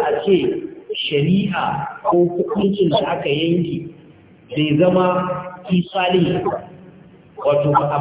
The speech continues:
ba su riko ba, amma dai ba a kwace musu wilaya.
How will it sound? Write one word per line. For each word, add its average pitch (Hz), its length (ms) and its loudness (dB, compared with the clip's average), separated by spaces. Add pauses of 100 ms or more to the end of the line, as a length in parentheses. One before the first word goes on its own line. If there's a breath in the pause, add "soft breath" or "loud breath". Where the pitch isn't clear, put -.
ba 180 240 0
su 156 120 2
riko - 400 2
ba, - 80 2 (760)
amma - 220 2
dai 165 100 2
ba 165 100 2
a 175 220 0
kwace 156 340 -2
musu 139 240 -4
wilaya. 110 360 -4